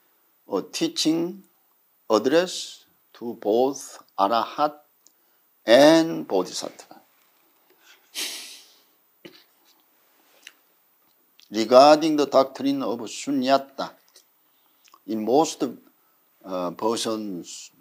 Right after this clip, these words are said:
the discourse of text culminate with the worldly teaching of silence.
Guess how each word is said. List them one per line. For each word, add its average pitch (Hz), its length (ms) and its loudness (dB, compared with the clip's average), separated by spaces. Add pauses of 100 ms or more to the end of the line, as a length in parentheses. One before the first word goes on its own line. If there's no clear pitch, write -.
(140)
the 92 160 -8
discourse 120 800 -8
of 95 300 -6
text - 420 -10 (840)
culminate 117 800 -8 (160)
with 101 200 -10
the 92 140 -4 (560)
worldly 127 800 -2 (240)
teaching 131 680 -12 (100)
of 104 320 -6
silence. - 640 -12